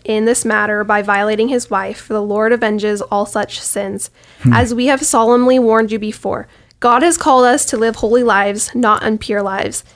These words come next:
Speaker 1: Therefore, anyone who refuses to live by these rules is not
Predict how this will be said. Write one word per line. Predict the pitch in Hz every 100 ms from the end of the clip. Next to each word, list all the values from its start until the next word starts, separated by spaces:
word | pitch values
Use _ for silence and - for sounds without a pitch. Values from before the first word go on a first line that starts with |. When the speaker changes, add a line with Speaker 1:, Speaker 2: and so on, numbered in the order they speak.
| _ _
Speaker 1:
Therefore, | 233 247 247 220
anyone | - 220 233 247 269
who | 294
refuses | 254 247 226 233 233 226
to | 285
live | 220 208
by | 214 208
these | 214 202
rules | 196 196 190 202 -
is | - 202 - -
not | 202 196 214